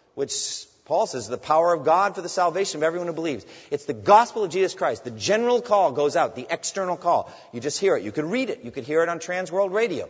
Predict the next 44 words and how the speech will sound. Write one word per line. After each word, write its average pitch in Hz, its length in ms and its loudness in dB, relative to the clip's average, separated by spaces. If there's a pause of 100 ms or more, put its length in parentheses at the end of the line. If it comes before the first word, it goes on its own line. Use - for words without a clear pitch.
(240)
You 160 140 -2
can 165 100 -6
hear 170 240 2
it 185 60 2
on 196 120 2
a, 196 40 2
on 175 300 -2
a, 180 140 -4 (220)
a, 151 300 -4
a 151 100 -4
D 202 220 -4
V 214 140 -4
D. 220 280 -8 (260)
You 131 100 -12
could 143 140 -8
see 151 220 -4
it 165 80 -2
on 190 140 0
the 196 80 -6
YouTube. 202 440 -6
You, 175 140 -4
there's 180 220 -4
lots 247 240 2
of 180 40 -4
different 151 240 -2
ways 180 140 0
to 131 80 -8
get 143 140 -4
that 120 160 -4
call. - 500 -6 (220)
But 131 80 -6
it's 123 180 -8
external, 190 560 0
and 151 100 -4
it's 117 140 -10
just 147 220 -2
an 135 120 -8
invitation 151 640 -4
from 165 160 -12
God 113 220 -2
to 135 80 -12
believe 147 240 -8
in 180 80 -14
Jesus. 196 640 -18